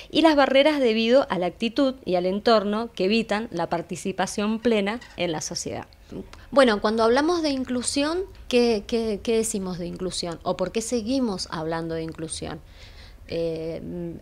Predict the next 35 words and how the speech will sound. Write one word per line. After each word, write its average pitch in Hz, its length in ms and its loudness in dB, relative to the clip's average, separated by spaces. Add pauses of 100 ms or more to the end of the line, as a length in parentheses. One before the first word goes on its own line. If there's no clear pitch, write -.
en 175 160 -6
lo 185 80 -4
particular, 214 640 0
considero 208 540 -2
que 196 80 -8
si 190 120 -10
seguimos 208 440 -2
hablando 220 380 0
de 214 180 0
inclusión 220 540 0
y 214 40 -2
que 165 140 -4
si 165 180 -4
esa 160 240 -2
palabra 180 400 0
todavía 175 380 0
está 190 180 -4
vigente, 220 720 -2
es - 80 -10
porque 185 240 -6
la 170 80 -2
inclusión 190 640 -4 (180)
no 202 180 0
existe 170 760 -6
realmente. 151 720 -6 (440)
Entonces, 202 920 -2 (340)
millones 208 360 0
de 220 120 0
veces 220 280 -2
nos 202 180 -4
preguntamos 185 600 -2
y 208 140 -2
pensamos 175 560 -4
como 175 240 -6
sociedad, 180 580 -4